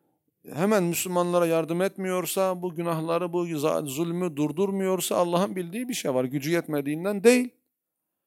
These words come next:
İhmalkarlık da yapmaz. Allah unutmaz da, Allah uyuklamaz da. E, demek ki Allah Azze ve Celle mühlet tanımak istiyor.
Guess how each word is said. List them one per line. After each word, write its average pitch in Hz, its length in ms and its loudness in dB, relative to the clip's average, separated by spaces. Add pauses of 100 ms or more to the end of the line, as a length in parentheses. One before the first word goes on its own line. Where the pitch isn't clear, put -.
(460)
İhmalkarlık 180 760 0
da 180 80 0
yapmaz. 175 640 -6 (600)
Allah 156 320 0
unutmaz 170 600 -2
da, 233 180 -4 (100)
Allah 170 400 0
uyuklamaz 143 680 0
da. - 280 -18 (1300)
E, 139 140 -6
demek 233 280 0
ki 175 340 -6 (840)
Allah 165 300 0
Azze 170 260 -2
ve 170 80 0
Celle 160 500 -2 (460)
mühlet 151 380 0
tanımak 196 400 2
istiyor. 156 600 -6